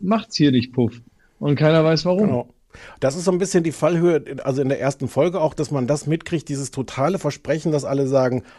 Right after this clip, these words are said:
Speaker 2: wow, das ist, also es ist so zweitausendvier, glaube ich, dass alle sagen, wow, also zweitausendfünf werden wir wahrscheinlich gar nichts anderes mehr hören als die. Und dann, wie schnell, äh,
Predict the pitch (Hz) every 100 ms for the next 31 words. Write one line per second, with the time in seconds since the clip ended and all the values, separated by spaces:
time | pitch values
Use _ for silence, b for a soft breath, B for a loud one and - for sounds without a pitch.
0 | B 127 147 135 104 101 127 - 127 117
1 | 127 120 127 113 135 131 117 113 - 214
2 | 190 175 170 165 151 135 139 135 131 120
3 | 123 139 110 110 104 - 127 117 104 -
4 | 208 - 151 139 127 123 123 110 170 226
5 | 233 - 160 147 135 127 196 131 92 107
6 | 104 127 190 B B B B - 160 135
7 | 131 170 240 240 170 - 151 151 131 170
8 | 175 - - 147 147 185 254 - - -
9 | 98 - 175 170 -